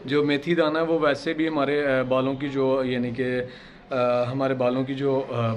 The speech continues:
बढ़ने की रफ्तार होती है इसको डबल कर देता है, और इसके साथ जो कैस्टर ऑयल होता है, castor oil जो है वो भी हमारे बालों को जो है मजबूत करता है और लंबा करता है। तो इस, अ, अ, जो नुस्खे को है वो आप रोज़ाना,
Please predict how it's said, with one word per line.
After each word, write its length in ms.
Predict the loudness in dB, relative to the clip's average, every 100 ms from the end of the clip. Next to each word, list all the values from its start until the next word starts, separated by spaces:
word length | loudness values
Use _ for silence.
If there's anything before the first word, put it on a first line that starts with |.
| -4
बढ़ने 360 | -4 -2 0 -2
की 120 | 0
रफ्तार 440 | 0 -2 0 0 2
होती 160 | 0
है 60 | -2
इसको 240 | -2 0
डबल 300 | 2 2 2
कर 140 | 2 0
देता 260 | -2 -2
है, 40 | -2
और 60 |
इसके 180 | -2 -6
साथ 160 | -4 -2
जो 120 | -2
कैस्टर 460 | 0 0 2 2
ऑयल 120 | 4 2
होता 220 | 0 -2
है, 60 |
castor 420 | 0 -2 0 2 2
oil 220 | 2 0
जो 180 | 0 0
है 160 | 0 -6 -20 -20 -2
वो 140 | 2
भी 100 | 4
हमारे 280 | 4 2 2
बालों 320 | 2 0 0
को 100 | -2
जो 200 | 0 2
है 60 | 2
मजबूत 520 | 2 -2 0 -2 -2
करता 300 | 0 0 2
है 60 | 2
और 140 | 4
लंबा 280 | 2 0 -2
करता 340 | -4 -8 -8
है। 180 | -8 -10 -20 -20 -20 -20 -20 -20 -20 -20 -20 -20 -20 -20 -20 -10 -2
तो 260 | 0 0 -4
इस, 260 | -4 0
अ, 320 | 2 2 2 0 -6 -18 -20 -12 -2
अ, 260 | 0 0
जो 500 | -2 -2 -2 0 -4 -8 -10
नुस्खे 380 | -6 -6 -2 0
को 180 | 2
है 60 | 2
वो 140 | 2
आप 220 | 2 2 0
रोज़ाना, 760 | 0 2 2 2 2 0 -2